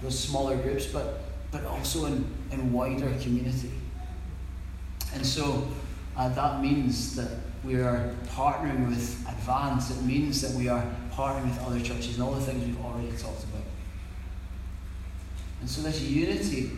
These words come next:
aspect of who we are is, is huge. It's not a sexy thing to talk about in this day and age, but it is vital.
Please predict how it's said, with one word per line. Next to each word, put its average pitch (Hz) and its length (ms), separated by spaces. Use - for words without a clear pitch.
aspect 156 500
of - 140
who - 140
we 127 140
are 151 400
is, 120 180
is 120 80
huge. - 580
It's - 120
not - 540
a - 40
sexy 170 500
thing 175 220
to 170 140
talk 180 200
about 185 200
in 180 160
this - 560
day 170 140
and 165 100
age, - 420
but 143 120
it 131 140
is - 540
vital. 123 440